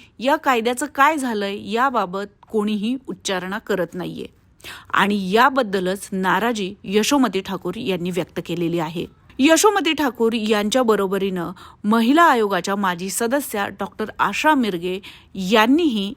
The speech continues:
या बैठकीला न बोलवल्याबद्दल तीव्र नाराजी व्यक्त केली आहे. एसीमध्ये बसून महिला प्रश्न सुटत नाहीत, असं ठाम मत त्यांनी यावेळेला नोंदवलेलं आहे.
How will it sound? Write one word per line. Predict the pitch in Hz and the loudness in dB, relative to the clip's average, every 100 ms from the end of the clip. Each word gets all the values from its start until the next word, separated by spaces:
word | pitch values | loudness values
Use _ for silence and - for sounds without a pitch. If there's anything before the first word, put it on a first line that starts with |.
| - | -6
या | 190 247 311 | 2 4 4
बैठकीला | 247 202 196 226 226 175 160 - - - | 4 -2 -2 -4 -4 -4 -4 -10 -18 -6
न | 214 220 277 339 | 2 4 6 4
बोलवल्याबद्दल | 294 214 202 202 214 214 208 175 208 - _ | 4 2 2 0 -2 -2 -4 -4 -8 -12 _
तीव्र | 262 294 302 269 | -2 0 0 0
नाराजी | 190 175 170 170 - | -2 -2 -6 -8 -12
व्यक्त | 175 196 - 180 | -6 -6 -6 -10
केली | 170 170 | -6 -6
आहे. | 170 165 170 - _ _ _ _ - - | -4 -6 -10 -14 _ _ _ _ -20 2
एसीमध्ये | 269 285 381 339 302 | 4 6 6 6 4
बसून | 262 247 233 240 226 | 2 2 2 2 2
महिला | 214 202 311 | 2 4 4
प्रश्न | 330 240 247 | 2 0 -2
सुटत | 226 - 226 294 285 | -2 -2 -2 0 2
नाहीत, | 226 175 180 - _ | 0 -2 -10 -12 _
असं | 202 - - - | -8 -6 -8 -4
ठाम | - 285 330 220 | 2 2 2 -2
मत | 202 - - - - - | -4 -6 -14 -20 -10 -4
त्यांनी | 208 214 208 | -2 0 -2
यावेळेला | 202 214 196 160 180 | -2 -2 -4 -4 -4
नोंदवलेलं | 208 196 160 170 160 165 156 | -6 -6 -4 -4 -4 -6 -6
आहे. | 160 156 - _ | -8 -12 -18 _